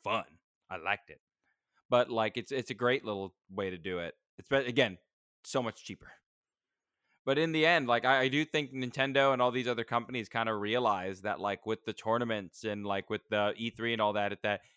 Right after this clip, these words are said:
if they have more control over it, then they have less likely chances to screw up. A lot of people watch E three, watch to E three because, like, "Okay,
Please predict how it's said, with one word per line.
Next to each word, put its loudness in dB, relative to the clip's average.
if -2
they 2
have 0
more 2
control -2
over 4
it, 4
then -4
they 4
have 4
less 2
likely 2
chances -6
to -12
screw -2
up. 4
A 8
lot 10
of -2
people -2
watch 4
E -4
three, -14
watch 4
to -8
E -4
three -2
because, -2
like, 0
"Okay, 4